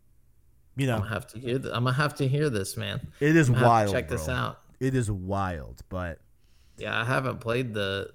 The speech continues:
Speaker 2: the, uh, remake at all,
Speaker 1: Yeah,
Speaker 2: you know?
Speaker 1: yeah. I digress, though. Moving on. There's only two co-, two topics I kept from last week,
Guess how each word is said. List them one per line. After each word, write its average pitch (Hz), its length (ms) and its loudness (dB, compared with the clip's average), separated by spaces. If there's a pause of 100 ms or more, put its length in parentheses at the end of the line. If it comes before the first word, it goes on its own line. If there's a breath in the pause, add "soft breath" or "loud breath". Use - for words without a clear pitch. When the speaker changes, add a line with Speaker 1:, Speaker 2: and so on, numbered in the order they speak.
(140)
Speaker 2:
the, 95 420 -6 (720)
uh, 85 480 -4 (180)
remake 98 420 -4
at 92 100 -4
all, 95 500 -4
Speaker 1:
Yeah, 95 360 -2
Speaker 2:
you 87 60 -4
know? 80 120 -8 (240)
Speaker 1:
yeah. 87 320 -4 (380)
I 113 420 -2
digress, 90 580 -6
though. 82 380 -6 (300 soft breath)
Moving 202 320 6
on. 90 320 -2 (760)
There's 139 180 0
only 208 160 0
two 208 260 -4
co-, 180 200 2 (160)
two 226 340 -2
topics 135 540 -2
I 127 80 -2
kept 123 200 -4
from 107 160 -4
last 95 240 -4
week, 82 260 -10